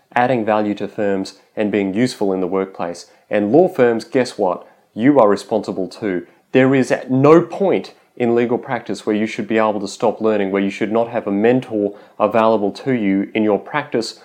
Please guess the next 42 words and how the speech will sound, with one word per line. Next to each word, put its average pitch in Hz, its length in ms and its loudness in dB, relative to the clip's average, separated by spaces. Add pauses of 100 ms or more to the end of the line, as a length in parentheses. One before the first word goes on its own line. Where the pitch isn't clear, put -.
(160)
or 107 160 2
at 101 120 0
least 117 400 -2 (220)
in 107 140 0
the 104 80 2
broader 110 320 2
legal 98 340 2
community. 92 640 -6 (240)
So, 117 460 0 (520)
so - 200 -6
far 170 260 -2
as 143 100 0
everyone's 143 460 2
saying 135 240 0
it 113 140 0
shouldn't 123 280 -2
be 107 160 2
our 117 160 0
problem, 143 380 0
it 117 100 -4
should 113 140 -4
be 110 80 -2
someone 113 320 -2
else's 131 300 -2
problem, 151 480 0 (420)
it's 135 200 -4
everyone's 120 540 4
problem. 90 440 -6 (200)
You 110 200 -2
all 143 220 4
have 139 180 0
the - 80 -4
problem, 135 460 2 (180)
you 104 160 0
all 139 200 6
need 139 180 2
to 110 60 0
take 113 300 -2
responsibility, 104 920 -4 (300)
everyone 143 460 4
should 98 240 -6
be 90 320 -4